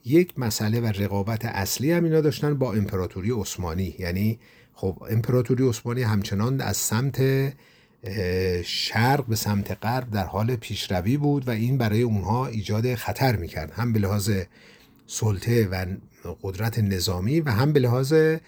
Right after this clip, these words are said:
فرهنگی و دینی. یعنی کلیسا نسبت به این مسئله خیلی حساس بود. حالا در این مقطع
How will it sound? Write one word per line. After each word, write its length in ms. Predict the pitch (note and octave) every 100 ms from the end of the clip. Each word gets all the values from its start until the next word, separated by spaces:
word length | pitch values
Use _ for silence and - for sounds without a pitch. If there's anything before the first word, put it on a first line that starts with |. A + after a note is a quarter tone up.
| - _
فرهنگی 600 | - A2 - A2+ A2+ C#3+
و 120 | B2+
دینی. 340 | G#2 A2 G2+
یعنی 460 | A2 F2+ G2 A2 A#2+ _ _ -
کلیسا 440 | A2 G2+ - C3+
نسبت 360 | C#3+ A2+ G#2+ G2
به 80 | F#2+
این 120 | G2+
مسئله 340 | F#2 - G2+ C3+
خیلی 280 | C#3+ D3
حساس 480 | F#2+ G2+ - F#2+ -
بود. 180 | - - - - - -
حالا 300 | E3+ D#3 A2+ -
در 180 | D#3+
این 340 | F3 F3+ G3+ F#3
مقطع 680 | E3 - D3 C3 B2 A2+